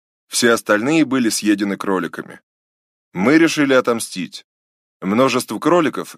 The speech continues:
было застрелено, и шкура с них снята. Мы продали тушки местному мяснику по шиллингу за каждую.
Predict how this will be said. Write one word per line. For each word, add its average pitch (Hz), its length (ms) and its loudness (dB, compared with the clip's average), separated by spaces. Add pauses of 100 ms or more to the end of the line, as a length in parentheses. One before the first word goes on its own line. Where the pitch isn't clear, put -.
было 160 340 2
застрелено, 92 760 -2 (180)
и 139 80 2
шкура 202 320 2
с - 140 -6
них 156 180 -2
снята. 101 540 -4 (680)
Мы 104 180 0
продали 151 400 2
тушки 143 340 0
местному 110 480 -2
мяснику 98 460 -2
по 123 160 2
шиллингу 120 460 -2
за 95 160 0
каждую. 76 560 -6